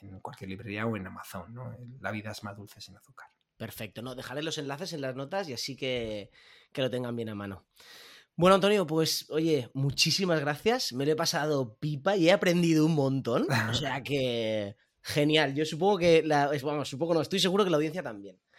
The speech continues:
Speaker 2: Muchísimas
Speaker 1: Perfecto.
Speaker 2: gracias por pasarte y nada, mm,
Speaker 1: Pues
Speaker 2: hasta la
Speaker 1: gra-
Speaker 2: próxima, porque a ver si hay próxima.
Speaker 1: Gracias a ti por la invitación y poder contar, eh, conmigo para,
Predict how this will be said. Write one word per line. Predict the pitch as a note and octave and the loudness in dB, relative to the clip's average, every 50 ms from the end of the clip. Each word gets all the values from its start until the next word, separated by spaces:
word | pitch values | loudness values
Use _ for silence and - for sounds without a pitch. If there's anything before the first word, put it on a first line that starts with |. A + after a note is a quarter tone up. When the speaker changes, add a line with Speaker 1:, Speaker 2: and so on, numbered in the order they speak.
| - - - - - | -2 -2 -2 -2 -4
Speaker 2:
Muchísimas | D3 D#3 - - F#3 F3+ F#3 F#3+ | -4 -2 0 2 2 2 4 4
Speaker 1:
Perfecto. | |
Speaker 2:
gracias | F3+ F3+ F3+ F#3 A3 - | 4 4 2 0 -2 -4
por | - F#3 D3+ | -6 -4 -2
pasarte | E3+ E3 - F#3 F3 E3+ - B3+ C#4+ D#4 D4+ - | -2 0 2 0 0 0 2 2 2 2 0 -2
y | F3 E3 E3 D#3+ D3 | 0 2 2 4 4
nada, | D#3 E3 G3+ F#3 C3+ - - - _ _ | 4 4 4 4 2 2 -2 -10 _ _
mm, | A2 A#2+ B2 A#2+ A#2+ A2+ A2 G#2 G2+ G2 F#2+ F2+ F2 - - - _ _ | -12 -8 -8 -6 -6 -6 -6 -6 -8 -10 -12 -12 -14 -14 -14 -16 _ _
Speaker 1:
Pues | - B2 A#2+ | -4 -2 -2
Speaker 2:
hasta | - - | 0 0
la | C#3+ C#3 | 0 0
Speaker 1:
gra- | C3+ | 0
Speaker 2:
próxima, | C#3 - - - A3+ F#3 D3 | 0 -2 -2 0 -2 -2 -2
porque | - C3 A#2 A#2 A#2+ | -2 -4 -4 -2 -2
a | A#2 A#2 | 0 0
ver | B2+ A#2+ | 0 -2
si | - C3+ | -2 -2
hay | C3 | -2
próxima. | C3 G3+ G#3+ - - D3+ A#2 G#2+ G#2+ - _ _ - | -2 -2 -4 -4 -4 -6 -8 -10 -12 -16 _ _ -8
Speaker 1:
Gracias | D3 C#3 B2 C3 B2+ B2+ D3+ C#3+ - - | -4 0 0 0 0 -2 -4 -6 -6 -6
a | B2+ B2 | -8 -6
ti | - B2 A#2+ A2+ | -4 -4 -4 -4
por | G#2+ - G#2+ G#2 | -4 -8 -10 -10
la | G#2 | -10
invitación | G2+ G2+ F#2+ - - - - A2+ B2 B2+ | -10 -12 -12 -14 -14 -12 -10 -10 -8 -8
y | A#2+ | -8
poder | A2 - G2 F#2+ F#2+ F#2 - | -10 -10 -10 -12 -12 -12 -12
contar, | - F#2 F#2+ F#2+ F2+ F2 E2+ F2+ F2 - - | -12 -12 -10 -10 -10 -10 -10 -12 -14 -16 -18
eh, | F#2+ F#2+ F#2+ G2 G2 - | -18 -18 -18 -18 -20 -20
conmigo | - - A2 F#2 F#2 F#2 F#2 F2+ F2+ - | -18 -16 -16 -14 -14 -12 -12 -14 -14 -12
para, | - A2 A2+ F#2+ F#2 F2+ F2+ - - - | -12 -12 -10 -10 -10 -10 -12 -14 -18 -20